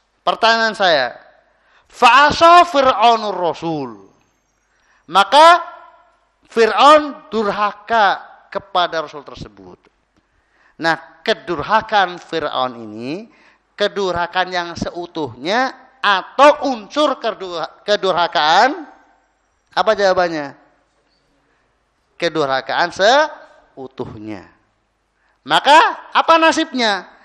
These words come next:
Ketika durhakanya Fir'aun seutuhnya, adabnya pun seutuh, seutuhnya. Dan dia yang paling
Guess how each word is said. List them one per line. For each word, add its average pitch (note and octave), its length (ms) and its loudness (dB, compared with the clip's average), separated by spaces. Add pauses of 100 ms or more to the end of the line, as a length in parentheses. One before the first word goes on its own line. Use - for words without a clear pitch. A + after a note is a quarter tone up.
(280)
Ketika C4 480 0
durhakanya A#3 640 0
Fir'aun A3+ 400 -2
seutuhnya, C4 640 0
adabnya G3+ 560 0
pun C4 240 -4
seutuh, C#4+ 640 2 (640)
seutuhnya. A3 640 -4 (2500)
Dan D3 400 -10
dia G#3+ 240 0
yang F3 240 -6
paling C4 800 -4